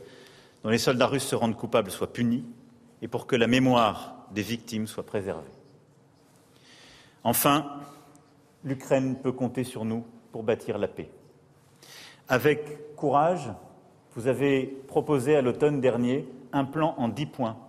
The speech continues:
pour la paix. Ce plan est à nos yeux une base de discussion essentielle à ce chemin qui doit nous conduire vers une conférence internationale de paix,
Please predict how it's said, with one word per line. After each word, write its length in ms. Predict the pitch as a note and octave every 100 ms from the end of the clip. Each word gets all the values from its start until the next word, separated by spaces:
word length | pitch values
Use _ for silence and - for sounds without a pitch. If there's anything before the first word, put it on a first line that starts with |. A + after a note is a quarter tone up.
| -
pour 120 | C3
la 100 | A#2
paix. 180 | - E2+ - - - - - - - - - -
Ce 180 | - -
plan 260 | - E3 D#3
est 120 | D3
à 60 |
nos 140 | C3 C3
yeux 440 | A2 C3 C#3+ D3 - -
une 200 | C3+ C3+
base 280 | C#3 C#3+ B2
de 100 | A#2+
discussion 640 | B2 B2+ - B2 - C#3
essentielle 720 | C3+ C3+ B2+ - A2+ F2+ D#2+ - - - - -
à 80 | A#2+
ce 180 | - D3+
chemin 500 | - C#3+ B2+ B2+ D3+
qui 100 | -
doit 140 | C3 C#3+
nous 120 | C#3
conduire 420 | C#3 B2 A#2+ C3+
vers 160 | C3 C3
une 120 | B2
conférence 500 | C3 - B2 B2+ B2
internationale 680 | A2+ A2+ A2+ - A2+ G#2+ F#2+
de 60 |
paix, 300 | F#2 A#2 A#2